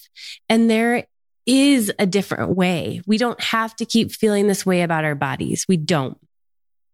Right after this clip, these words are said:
And that's what I want to talk about. And I think that,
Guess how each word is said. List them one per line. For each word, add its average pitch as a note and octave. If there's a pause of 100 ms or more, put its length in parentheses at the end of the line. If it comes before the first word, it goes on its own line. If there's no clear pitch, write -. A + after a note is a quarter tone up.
(140)
And F#3+ (600)
that's D3 (640)
what D#3
I C#3+
want C3
to B2
talk -
about. - (1080)
And A3+
I A3
think B3
that, G3